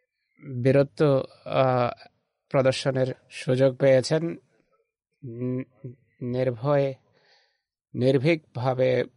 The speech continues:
যুদ্ধের সবচেয়ে ভয়াবহ স্থানে দণ্ডায়মান হওয়াকে প্রাধান্য দিতেন,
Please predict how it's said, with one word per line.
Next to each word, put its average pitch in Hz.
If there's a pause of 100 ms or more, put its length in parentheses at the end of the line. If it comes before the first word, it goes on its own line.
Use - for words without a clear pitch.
(180)
যুদ্ধের 127 (840)
সবচেয়ে -
ভয়াবহ 123
স্থানে 123
দণ্ডায়মান 120
হওয়াকে 123 (1000)
প্রাধান্য 127
দিতেন, 127